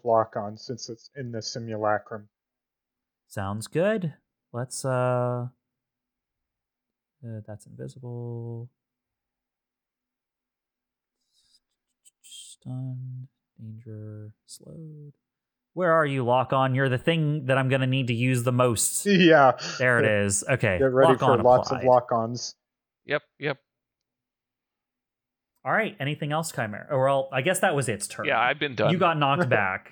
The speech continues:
Speaker 2: That is, that is the thing that happened.
Speaker 3: Anything else?
Speaker 1: Yeah,
Speaker 3: Smack turret
Speaker 1: Chimera,
Speaker 3: B.
Speaker 1: what, what are you gonna do about it? <laughs>
Speaker 2: Uh,
Speaker 3: I would be annoyed.
Speaker 2: so, uh, I think smack turret.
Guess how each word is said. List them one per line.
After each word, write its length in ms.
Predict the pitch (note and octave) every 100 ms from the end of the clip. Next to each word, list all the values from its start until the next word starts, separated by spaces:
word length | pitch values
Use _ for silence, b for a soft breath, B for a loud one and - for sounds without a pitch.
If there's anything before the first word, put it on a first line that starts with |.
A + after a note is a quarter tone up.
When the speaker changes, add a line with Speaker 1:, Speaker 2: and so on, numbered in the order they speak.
| -
Speaker 2:
That 160 | D3 D3+
is, 240 | C#3+ F3+ -
that 180 | F#3+ F#3+
is 160 | D3+
the 80 | D3+
thing 240 | E3 D#3
that 120 | B2+ A2
happened. 300 | G2 C#3 F#3
Speaker 3:
Anything 240 | G3 F#3
else? 140 | E3+
Speaker 1:
Yeah, 120 | C4 A#3
Speaker 3:
Smack 280 | E3 F3 D#3+
turret 340 | D#3 F3 A#3+
Speaker 1:
Chimera, 0 |
Speaker 3:
B. 120 | A3+
Speaker 1:
what, 580 | G3+ G3+ - - - - - -
what 100 | A3
are 40 |
you 80 | G#3
gonna 200 | G#3 G3
do 180 | D#3+ A3
about 280 | F#3 D3+ A#2+
it? 1080 | B2+ - - - E3 - D3+ D3+ D3 C#3+ - B
<laughs> 120 | B B B B B _ _ - - C3+
Speaker 2:
Uh, 40 |
Speaker 3:
I 480 | C3 C3 C3 B2+ B2+
would 80 | B2+
be 100 | E3
annoyed. 340 | D#3 D3 A#2+
Speaker 2:
so, 80 | C#3
uh, 640 | B2 C#3 B2 B2 A#2+ B2 B2 _ _ _ _ -
I 80 | C#3+
think 260 | A3 A#3+ -
smack 320 | - G3 G3+
turret. 340 | - E3+ -